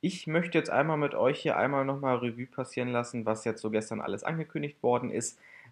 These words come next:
ähm, was meine persönliche Meinung dazu ist und vielleicht auch, was eure persönliche Meinung dann später in den Comments dazu ist. Ja, ich befinde mich hier grad auf der apple dot com Seite. Hm, wir sehen's hier schon, hier fliegen alle Neuerungen eigentlich schon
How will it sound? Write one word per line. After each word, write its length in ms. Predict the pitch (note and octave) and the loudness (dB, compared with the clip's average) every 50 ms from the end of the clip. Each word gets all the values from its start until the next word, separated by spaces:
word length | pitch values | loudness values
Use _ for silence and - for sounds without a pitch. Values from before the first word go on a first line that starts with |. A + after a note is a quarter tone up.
| - - | -4 2
ähm, 840 | A2+ A2 A2 A2 A2 G#2+ G#2+ G#2+ G#2+ G#2+ G#2+ G#2+ G#2 G2 E2 - - - | 4 6 8 8 8 6 6 6 4 4 4 2 2 0 -4 -6 -10 -4
was 280 | F#2 A2 G#2+ - - A2 | 0 0 0 0 0 2
meine 280 | G#2 G2+ A2 A2 A2 | 4 6 6 6 4
persönliche 560 | G#2+ - A2+ G#2 G2+ B2+ D#3 F3+ F#3+ F3+ F#3 | 2 0 -2 -2 0 0 0 0 -2 -2 -2
Meinung 400 | D#3 C3 B2 B2 B2+ C3 C3 C3 | 0 2 4 4 4 4 4 2
dazu 300 | B2 A#2+ A#2+ - - - | 2 2 2 0 -2 -2
ist 220 | C2+ G2+ A2 A2 - | 0 0 0 0 -2
und 140 | G2+ G2+ - | -6 -6 -4
vielleicht 280 | - G2+ G2 G2+ - - | -2 -2 -2 -2 -2 -2
auch, 160 | G2 - - | -4 -4 -6
was 180 | G2+ - - | -8 -8 -6
eure 220 | - E2 F2 G2+ G2 | -4 -4 -2 -4 -4
persönliche 500 | - A#2 G2+ G2+ G2+ G2+ G2+ G#2 G#2+ G2+ | -4 -6 -6 -6 -6 -6 -6 -8 -8 -8
Meinung 320 | G2+ G2 F#2+ F#2+ G2 G2+ | -6 -4 -4 -4 -4 -4
dann 160 | G2+ G2 G#2 | -4 -6 -6
später 280 | - - - G2 G2 G2+ | -6 -6 -8 -6 -6 -4
in 60 | G2+ | -6
den 100 | G2+ G#2 | -6 -6
Comments 340 | - - G#2 G2+ G2+ G2+ - | -6 -6 -6 -4 -6 -6 -8
dazu 260 | - - - - - - | -10 -12 -12 -14 -20 -20
ist. 160 | - - - _ _ _ _ _ _ _ - - - - - - - | -20 -20 -20 _ _ _ _ _ _ _ -20 -18 -16 -16 -16 -2 4
Ja, 80 | - A#2 | 6 6
ich 160 | A2+ - - | 6 4 2
befinde 340 | - D#3+ - - F#3 F3 F3+ | 0 0 2 2 2 4 4
mich 160 | E3+ E3+ E3+ | 2 2 2
hier 100 | E3+ D3+ | 2 4
grad 220 | C#3+ C#3 D#3 - | 6 6 6 6
auf 260 | - - A#2+ C3 - - | 6 4 4 4 4 4
der 300 | - C3+ B2+ B2 - - | 4 6 6 6 6 2
apple 240 | - - - E3+ | 0 0 -2 0
dot 240 | D3 C3+ B2 - - | 2 2 2 2 0
com 320 | - - F#3+ F3 F#3+ F#3+ F3+ | -4 -2 -2 0 0 0 0
Seite. 380 | E3 E3 E3 E3+ E3+ - F#3+ | 0 0 0 0 0 -2 -4
Hm, 460 | F#3 F#3 - - A#2+ B2 C3 C3+ C#3+ D3+ - | -4 -4 -4 -4 -2 -2 -2 -2 -4 -6 -8
wir 180 | C3+ B2+ B2 A2+ | -6 -4 0 2
sehen's 300 | B2 E3+ G3+ G#3 G#3 - | 4 4 4 4 2 -2
hier 80 | E3+ | -4
schon, 360 | E3 - - D#3 D#3 D#3+ D3+ | -4 -2 -2 0 0 0 -2
hier 100 | C#3 D3 | -4 -6
fliegen 340 | D3 - - C#3+ C#3+ C#3 A#2 | -8 -6 -2 -2 -2 -2 -2
alle 280 | - - A#2+ C#3 D3 C#3 | 0 0 2 2 2 2
Neuerungen 680 | B2+ A#2 A2+ A2+ A#2+ B2+ C3 B2+ A#2+ A#2+ A#2+ B2+ B2+ | 2 2 4 4 4 6 6 6 4 4 2 0 0
eigentlich 380 | - - - - - C3 B2 - | -2 -2 -4 -4 -4 -6 -8 -8
schon 320 | - - A2+ A2+ A2+ A2+ | -4 -2 0 0 0 -2